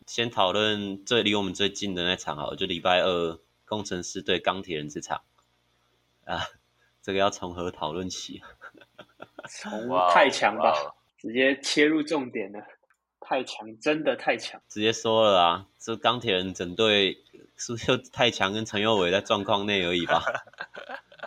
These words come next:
Speaker 1: 就是，而且那个教练，教练我不知道在，为什么蓝少辅跟那个王柏智，其实上场时间很明显锐减吧。
Speaker 3: 嗯。
Speaker 1: 王柏智是，是有上十五分钟啊，可是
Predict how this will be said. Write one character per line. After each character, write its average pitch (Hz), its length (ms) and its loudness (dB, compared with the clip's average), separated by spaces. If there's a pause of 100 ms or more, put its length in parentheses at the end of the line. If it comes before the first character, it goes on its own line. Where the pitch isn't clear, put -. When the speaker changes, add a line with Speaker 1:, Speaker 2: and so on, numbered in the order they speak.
(540)
Speaker 1:
就 156 160 -6
是， 180 160 -6 (160)
而 160 80 0
且 156 160 2
那 160 100 2
个 175 80 4
教 170 240 4
练， 165 400 2 (260)
教 165 220 0
练 160 100 4
我 127 120 2
不 135 80 6
知 131 40 10
道 143 140 8 (140)
在， 143 180 -6 (480)
为 160 140 -4
什 147 100 -4
么 98 240 0
蓝 104 180 0
少 123 240 6
辅 87 260 -14 (200)
跟 110 220 -2
那 110 120 -2
个 92 420 0 (160)
王 98 200 -2
柏 95 220 0
智， 92 500 -8
其 - 180 -8
实 120 80 -2
上 131 160 0
场 98 140 -2
时 95 160 -8
间 113 260 0
很 107 140 -8
明 101 160 -4
显 98 260 0
锐 104 200 4
减 73 280 -6
吧。 - 260 -8 (540)
Speaker 3:
嗯。 85 180 -20 (420)
Speaker 1:
王 110 160 -10
柏 117 80 -4
智 151 160 -6
是， 151 180 -8
是 - 200 -2
有 107 100 4
上 120 200 0
十 113 140 -6
五 95 60 -4
分 90 180 -4
钟 90 180 -2
啊， 80 240 -2
可 107 140 -6
是 151 300 0